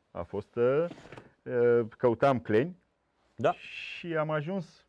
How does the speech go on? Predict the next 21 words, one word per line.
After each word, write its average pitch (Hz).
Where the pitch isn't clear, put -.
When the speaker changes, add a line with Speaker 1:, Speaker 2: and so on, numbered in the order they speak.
Speaker 1:
colegul 98
meu, 95
Emi, 90
a 82
ajuns 82
la 101
concluzia 87
că -
clenii 107
acei 101
mici, 101
trebuia 98
să 117
prindem 113
cleni 113
de 101
șapte, 107
opt 98
centimetri 85
și -
sâmbătă 107